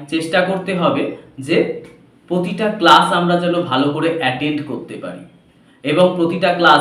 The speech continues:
আমাদের যে সমস্ত সহযোগীরা আছে, যারা একসঙ্গে ক্লাস করছে, তাদেরকে আমরা সহযোগিতা করতে পারি, একসঙ্গে ক্লাস করতে পারি।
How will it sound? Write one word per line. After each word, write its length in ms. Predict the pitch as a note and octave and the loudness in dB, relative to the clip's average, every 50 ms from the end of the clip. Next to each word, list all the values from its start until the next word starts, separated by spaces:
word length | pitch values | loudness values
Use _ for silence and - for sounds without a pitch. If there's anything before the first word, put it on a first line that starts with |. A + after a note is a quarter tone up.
| C#3+ - | 2 0
আমাদের 400 | D3 C#3+ D3 D#3+ D#3+ E3+ E3 D3 | -2 -2 -2 0 0 0 0 0
যে 100 | D3+ D#3 | -2 -4
সমস্ত 400 | D3 - D3+ D3 D3+ D3+ - - | -4 -4 -4 -4 -4 -4 -6 -8
সহযোগীরা 680 | D3+ - D3+ C#3 C#3 F3+ F3 F3 F#3+ F#3 F3 F3 E3+ D#3 | -6 -4 -4 -2 -2 -2 -2 -2 -2 -2 0 2 2 4
আছে, 280 | C#3+ C#3 C3+ - C#3 C3 | 4 2 0 -2 -2 -2
যারা 220 | C3+ C3+ C3+ C3 | -2 0 0 0
একসঙ্গে 400 | B2 B2 - - D3+ D3+ D3+ D3+ | -2 -4 -6 -6 -6 -6 -6 -6
ক্লাস 420 | C#3 C#3 C#3 C3 C#3 C3+ - - - | -4 -2 0 0 0 -2 -4 -8 -6
করছে, 500 | - F3 F3+ F3 F3 - - A#2+ - - - - - - _ _ _ _ _ - - - - | -2 -2 -2 -2 -2 -6 -10 -12 -14 -14 -16 -18 -20 -20 _ _ _ _ _ -20 -14 -2 2
তাদেরকে 420 | D3+ D3+ D#3+ F3+ F3+ - F3+ F#3+ | 2 2 4 2 0 -2 0 0
আমরা 520 | F3 E3+ E3 C#3 D3 D3+ - - - - - - - - | 2 2 2 4 4 4 4 2 0 -8 -12 -16 -20 -20
সহযোগিতা 720 | - - F#3 F3 E3+ F3 F3+ F3 F#3 F3 F3 F3 E3+ F3 E3+ | -6 -2 0 0 2 0 0 -2 -2 0 0 0 2 2 2
করতে 360 | E3+ D#3 D3 C#3+ D3 D#3 D3+ | 2 0 -2 -4 -4 -4 -4
পারি, 460 | C#3 C#3 C#3 C#3 C#3 D3 D3 D3 C#3 | 0 2 2 2 2 2 0 0 -2
একসঙ্গে 500 | C#3 C3+ - - - E3 D3 D3 D3+ D3 | -2 -4 -4 -4 -6 -6 -4 -2 -2 -4
ক্লাস 420 | D3 D3 D3 C#3+ D3+ D3 - - - | -2 0 2 2 2 2 0 -4 -8
করতে 300 | C3+ A2+ A2 - G2 F#2+ F#2 | -10 -12 -12 -14 -16 -16 -16
পারি। 180 | F2+ F2 F2 | -16 -16 -16